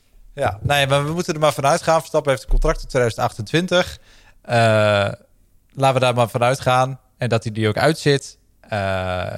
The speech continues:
dus daarom kan ik me voorstellen dat je nu nog zegt, "Nu is het nog leuk, nu is het financieel nog rond te breien op, op, hè, linksom of rechtsom of, of met, met extra sponsoren of weet ik veel wat. Of gewoon, eh, bezuinigingen hier en daar."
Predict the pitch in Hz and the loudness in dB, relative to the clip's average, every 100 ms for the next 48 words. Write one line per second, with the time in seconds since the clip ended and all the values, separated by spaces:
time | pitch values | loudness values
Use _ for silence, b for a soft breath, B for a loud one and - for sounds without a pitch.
0 | - 104 113 - 113 110 131 147 135 135 | -12 -4 -4 -4 -4 0 2 0 -2 -4
1 | 117 101 123 120 120 113 110 107 110 110 | -4 -2 0 0 0 0 -2 -2 -4 -4
2 | - 113 104 - 104 113 139 127 120 98 | -2 -2 -2 -4 -6 -2 -2 -2 -4 0
3 | 110 113 117 - B B - 120 120 113 | 2 2 0 -8 B B -4 0 2 2
4 | 107 - b b - - 120 110 - 135 | -2 -4 b b -18 -6 -4 -2 2 2
5 | 131 107 92 104 135 160 120 123 127 127 | 2 0 -2 0 0 0 0 2 2 2
6 | 123 127 117 - - 117 - 117 143 123 | 0 -2 -8 -8 -8 -8 -4 -2 -2 -2
7 | 127 123 117 110 104 117 - 113 107 110 | -4 -4 -2 -2 0 -2 0 -2 -2 -4
8 | - - 85 98 - 127 113 101 113 107 | -10 -14 -16 -16 -16 -8 -8 -6 -6 -4
9 | 113 - 110 - 113 107 107 107 104 98 | -4 -6 -10 -6 -4 0 2 2 0 -4
10 | - - - 110 135 - 117 117 117 - | -10 -16 -2 -2 0 0 2 2 2 -6
11 | B B B 127 - - 101 98 98 - | B B B -4 -2 0 0 0 -4 -4
12 | 98 90 104 131 139 123 131 131 123 123 | -6 -2 0 2 0 -2 -2 0 0 2
13 | 117 117 120 | 2 4 2